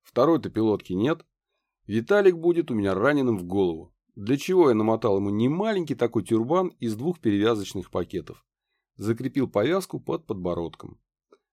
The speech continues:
Наше оружие, кроме Виталькиного автомата, я убрал в коляску, под брезентовый фартук.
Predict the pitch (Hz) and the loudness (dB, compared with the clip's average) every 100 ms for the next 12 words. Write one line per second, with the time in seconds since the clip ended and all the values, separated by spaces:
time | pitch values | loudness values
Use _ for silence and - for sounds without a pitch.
0 | _ _ 95 123 160 170 151 135 90 87 | _ _ -2 0 2 2 2 2 0 -2
1 | 101 98 95 98 110 90 95 90 87 - | -2 -2 -2 0 0 0 -4 -4 -4 -4
2 | 98 95 85 87 95 143 110 110 101 - | -4 -4 -6 -8 -4 -2 0 0 0 -2
3 | 98 90 78 - - _ - 101 95 98 | -2 -2 -4 -12 -20 _ -14 -10 -6 -4
4 | 120 113 95 85 98 80 - - | -2 -2 -4 -6 -6 -8 -10 -20